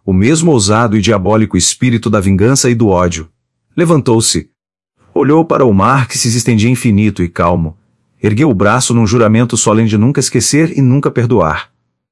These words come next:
No outro dia, o Satanás fazia-se de vela, a bordo de um navio negreiro, para longe das terras do Brasil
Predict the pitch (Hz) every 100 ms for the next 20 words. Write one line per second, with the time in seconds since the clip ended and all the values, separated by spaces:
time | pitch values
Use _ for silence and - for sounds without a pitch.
0 | _ _ _ _ _ - 208 226 135 95
1 | 113 - - 160 160 - 123 120 156 127
2 | 104 120 131 120 101 117 123 78 - _
3 | _ 85 85 127 131 117 113 110 107 95
4 | 113 113 90 120 123 82 - _ _ -
5 | 78 90 127 156 127 110 95 - 101 104
6 | 110 110 110 95 131 196